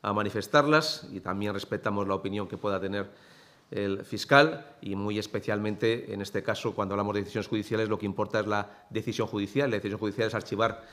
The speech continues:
una denuncia y por tanto esta denuncia no tenía causa para haberse llevado a cabo y es con lo que hay que quedarse, que hay una denuncia que se presenta, esa denuncia se archiva y esa es la decisión judicial y nosotros lo que hacemos es respetarla.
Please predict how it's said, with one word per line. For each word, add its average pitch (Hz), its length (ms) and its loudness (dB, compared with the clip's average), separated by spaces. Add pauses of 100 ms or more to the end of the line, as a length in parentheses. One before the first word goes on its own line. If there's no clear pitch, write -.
(140)
una 107 240 2
denuncia 147 500 6
y 107 60 -4
por 92 160 -2
tanto 101 240 -4
esta 104 160 -2
denuncia 104 360 -2
no 101 100 -4
tenía 104 300 -4
causa 120 440 0 (360)
para 98 220 0
haberse 101 560 -2 (260)
llevado 110 320 6
a 110 60 6
cabo 156 420 8
y 110 140 2
es 123 80 4
con 131 140 6
lo 117 80 4
que 110 60 4
hay 98 60 2
que 90 100 -4
quedarse, 131 360 2 (340)
que 110 100 -4
hay 104 80 2
una 107 120 2
denuncia 160 520 2 (680)
que 101 100 -2
se 104 140 0
presenta, 151 640 4 (320)
esa 107 260 0
denuncia 113 680 2
se - 160 0
archiva 165 480 4 (420)
y 104 160 -2
esa 113 200 2
es 104 40 -2
la 113 80 4
decisión 107 240 0
judicial 127 560 4 (240)
y 104 140 -4
nosotros 98 180 -2
lo 110 60 4
que 104 80 -2
hacemos 113 200 0
es 127 80 0
respetarla. 113 480 -6